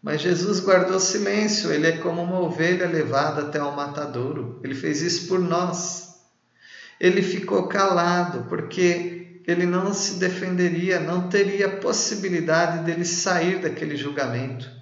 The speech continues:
Porque ao sair daquele julgamento, ele não cumpre a sua missão de dar a vida em resgate por muitos.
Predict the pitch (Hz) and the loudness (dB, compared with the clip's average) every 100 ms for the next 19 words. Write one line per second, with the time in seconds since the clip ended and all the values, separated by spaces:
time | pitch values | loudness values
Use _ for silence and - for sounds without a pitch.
0 | - - - - - - 160 - 185 190 | -20 -20 -20 -20 -14 -8 -4 2 4 4
1 | - 185 185 185 180 - 175 165 170 170 | 4 4 4 2 0 2 0 0 2 2
2 | 156 170 175 175 170 170 160 - 160 165 | 4 0 0 -2 0 -2 -2 -4 -2 -2
3 | 160 151 151 - - - - - 131 123 | -2 -2 -4 -6 -14 -20 -20 -8 -4 -2
4 | - 151 147 139 - 131 131 120 117 - | 0 0 0 -2 -2 0 0 -2 -8 -14
5 | - - _ 117 131 120 127 131 107 - | -18 -20 _ -8 -4 0 2 2 0 -2
6 | 127 135 104 - - - - _ - 107 | -4 -4 -4 -6 -10 -16 -20 _ -8 -4
7 | 117 - 110 107 107 - 104 - - 107 | -2 -2 -2 -2 -2 -6 -8 -12 -8 -6
8 | 101 123 117 - - - - - | -4 -4 -6 -8 -10 -10 -12 -20